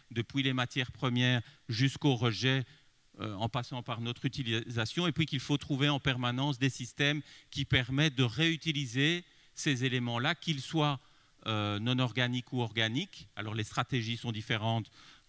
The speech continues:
euh, su-, suivant qu'on, on parle du non organique ou de l'organique, pour, je dirais, réduire les consommations d'énergie. Alors pourquoi l'Europe fait ça ? Évidemment, on est sur un,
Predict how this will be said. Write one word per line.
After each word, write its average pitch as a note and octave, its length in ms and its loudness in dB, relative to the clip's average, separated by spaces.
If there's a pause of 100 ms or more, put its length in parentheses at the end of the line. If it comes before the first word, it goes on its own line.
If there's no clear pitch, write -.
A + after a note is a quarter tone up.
(100)
euh, G2 300 0 (180)
su-, - 300 -14
suivant A2+ 360 0
qu'on, A2+ 280 -2 (100)
on G#2 100 -8
parle A2+ 280 0
du G#2+ 100 -6
non A2 160 -2
organique G#2+ 480 -2
ou A2+ 60 -2
de G#2 80 -2
l'organique, G#2+ 640 0 (400)
pour, E3 460 2 (280)
je A#2 100 -2
dirais, D3 340 0
réduire D#3 800 4 (540)
les C3+ 480 4 (280)
consommations C#3+ 640 2
d'énergie. B2+ 460 2
Alors C3 180 4 (320)
pourquoi B2+ 260 4
l'Europe A#2+ 240 -2
fait A#2+ 140 -2
ça ? C#3 140 0
Évidemment, B2+ 340 2
on B2+ 80 2
est A#2+ 80 2
sur - 180 -4
un, A#2+ 100 0